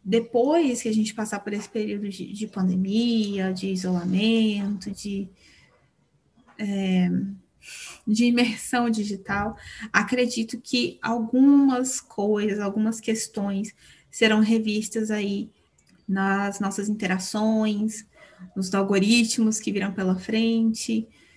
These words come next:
Não tem como a gente não refletir que tá tudo um caos dentro e fora da internet.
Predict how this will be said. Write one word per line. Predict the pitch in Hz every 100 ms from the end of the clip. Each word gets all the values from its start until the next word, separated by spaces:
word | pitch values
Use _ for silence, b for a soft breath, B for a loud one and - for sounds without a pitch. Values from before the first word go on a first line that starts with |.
| b b _ -
Não | 226
tem | 240 247
como | 254 247
a | 233
gente | 226 220 226
não | 226
refletir | 240 240 220 214 - 247 262 -
que | -
tá | 233 233 226
tudo | - 226 247
um |
caos | 277 262 185 185 185 - - _ _ -
dentro | 214 220 220 -
e | 226
fora | - 202 202 196 - b b b b b _
da | 196 190 185 185 185
internet. | 214 196 208 214 190 180 185 - -